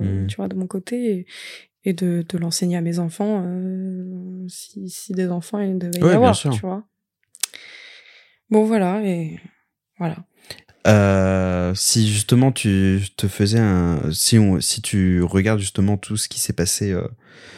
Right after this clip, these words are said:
Speaker 2: tout ce qui s'est passé, euh, dans ta vie, euh, depuis que t'es petite, euh, qu'est-ce que tu, c'est quoi ton, ton bilan,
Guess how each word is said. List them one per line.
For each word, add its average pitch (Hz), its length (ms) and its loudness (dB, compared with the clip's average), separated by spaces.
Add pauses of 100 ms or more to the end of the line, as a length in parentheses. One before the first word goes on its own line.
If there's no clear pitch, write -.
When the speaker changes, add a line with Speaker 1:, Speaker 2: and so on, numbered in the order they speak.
(220)
Speaker 2:
tout 127 120 0
ce - 120 0
qui 107 120 -8
s'est - 180 -4
passé, 104 480 4
euh, 85 240 4 (320)
dans 98 160 4
ta 95 240 2
vie, 104 300 0
euh, 82 340 0
depuis 87 220 -4
que - 60 -16
t'es - 120 -2
petite, - 640 -6 (220)
euh, 80 420 2 (720)
qu'est-ce - 160 0
que - 120 -6
tu, 82 880 -2 (640)
c'est - 120 -10
quoi 104 100 2
ton, 78 380 -2 (280)
ton 87 140 -2
bilan, 92 320 2